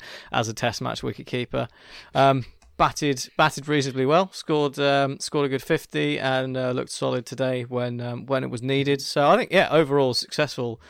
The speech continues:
um, tour for Buttler. I think what I find a little odd about the whole Buttler Foakes thing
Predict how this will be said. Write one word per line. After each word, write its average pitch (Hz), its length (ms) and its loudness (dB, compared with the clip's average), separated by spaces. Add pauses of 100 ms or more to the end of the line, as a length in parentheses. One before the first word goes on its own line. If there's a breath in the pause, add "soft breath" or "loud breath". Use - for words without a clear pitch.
(340 loud breath)
um, 120 520 0
tour 127 180 0
for 117 140 -6
Buttler. 107 360 0
I 120 120 -2
think - 460 -4 (180)
what 165 420 2
I 147 260 2
find 135 400 0
a 131 40 -2
little 151 260 2
odd 127 340 0
about 113 220 -2
the 117 80 -4
whole 127 180 -2
Buttler 131 300 0
Foakes 131 360 -4
thing - 320 -12